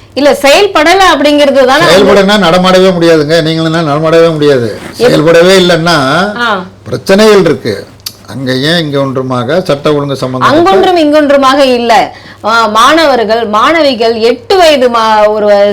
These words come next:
Speaker 1: சிறுமி வந்து பாலியல் வன்கொடுமை செஞ்சிருக்காங்க ஒரு தலைமை ஆசிரியராக.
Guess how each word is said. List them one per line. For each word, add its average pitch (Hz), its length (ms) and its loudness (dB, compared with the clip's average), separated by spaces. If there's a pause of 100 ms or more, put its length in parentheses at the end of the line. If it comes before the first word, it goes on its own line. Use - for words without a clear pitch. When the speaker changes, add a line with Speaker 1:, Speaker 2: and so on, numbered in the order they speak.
Speaker 1:
சிறுமி 349 360 0
வந்து 262 320 0
பாலியல் 254 440 0
வன்கொடுமை 214 500 -4
செஞ்சிருக்காங்க 196 560 -6
ஒரு 208 240 0 (440)
தலைமை 302 420 2
ஆசிரியராக. 233 920 -2